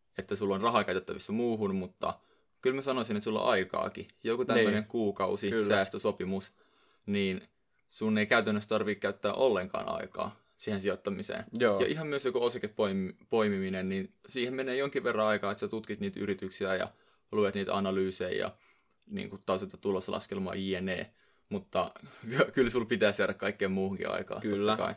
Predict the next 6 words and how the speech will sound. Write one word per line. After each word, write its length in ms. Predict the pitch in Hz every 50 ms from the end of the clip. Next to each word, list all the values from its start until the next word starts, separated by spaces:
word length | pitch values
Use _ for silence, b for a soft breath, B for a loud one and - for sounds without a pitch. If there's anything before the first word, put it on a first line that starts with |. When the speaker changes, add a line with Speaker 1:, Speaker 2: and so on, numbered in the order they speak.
| -
Speaker 2:
indeksirahastot 880 | - 107 101 101 110 113 - - 135 117 117 117 113 104 - - 110 101
on 160 | - 107 101 101
ehkä 240 | 98 101 - 110
se 180 | 104 - 101 104
helpoin. 500 | 110 107 104 101 101 - 101 98 95 98
Ja 140 | 101 107